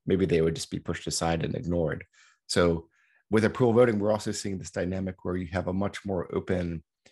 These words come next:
political dialogue, uh, than, than previously, because you're able to see these new ideas get to the table. And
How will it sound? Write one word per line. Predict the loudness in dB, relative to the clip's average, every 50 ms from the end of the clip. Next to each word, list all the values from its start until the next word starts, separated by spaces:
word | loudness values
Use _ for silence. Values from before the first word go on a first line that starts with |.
| _ _ _ _ _ _ -4
political | -2 -2 -2 0 0 -2 -2 -2
dialogue, | 0 0 0 2 2 2 2 0 0 -2 -4 -6 -6 -8 -10 -12 _ -8 -6
uh, | -4 -4 -2 -2 -4 -4 -6 -4
than, | -2 0 0 0 0 0 -2 -4 -4 -6 -4
than | -2 -2 -2 -2 -2
previously, | -2 -2 -2 -2 -2 -4 -6 -6 -6 -6 -6 -6
because | -8 -8 -6 -4 -4 -4 -4 -4 -6 -8 _ _ _ _ -2
you're | 2 2
able | 2 2 2 0
to | -2
see | -2 -2 -2
these | -2 -2 -2 0
new | 0 2 2 2
ideas | 2 0 0 0 -2 -2 -4
get | -6 -10 -12
to | -10 -10
the | -10 -8
table. | -6 -4 -2 -2 -2 0 -2 -2 -2 -6 _ _ _ -2
And | 0 0 2 2 0 -2